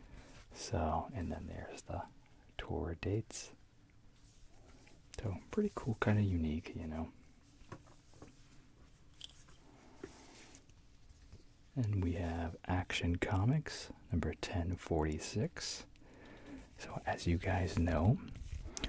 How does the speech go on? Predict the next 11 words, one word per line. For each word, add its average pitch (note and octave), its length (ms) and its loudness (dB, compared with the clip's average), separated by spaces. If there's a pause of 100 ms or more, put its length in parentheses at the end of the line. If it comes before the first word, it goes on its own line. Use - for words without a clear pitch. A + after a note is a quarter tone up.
(160)
we've D#2 220 10
been D#2+ 180 10
doing D#2 420 8
the, - 180 0
uh, F2+ 200 6
Detective - 640 6
Comics D#2 480 4 (100)
Bermejo D2+ 800 4
covers, D#2+ 720 2 (480)
and F2+ 180 4
it E2+ 120 0